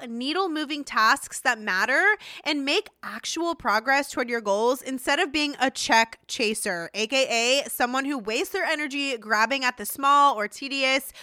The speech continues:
or easy or not super important tasks just so they can quickly put that little check mark next to them, and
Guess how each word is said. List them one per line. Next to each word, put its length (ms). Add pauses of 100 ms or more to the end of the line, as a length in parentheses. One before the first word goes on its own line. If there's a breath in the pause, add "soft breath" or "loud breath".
or 180
easy 520
or 260
not 340
super 360
important 420
tasks 500
just 300
so 100
they 140
can 160
quickly 560 (220 loud breath)
put 160
that 160
little 200
check 440
mark 320
next 240
to 100
them, 400 (300 loud breath)
and 380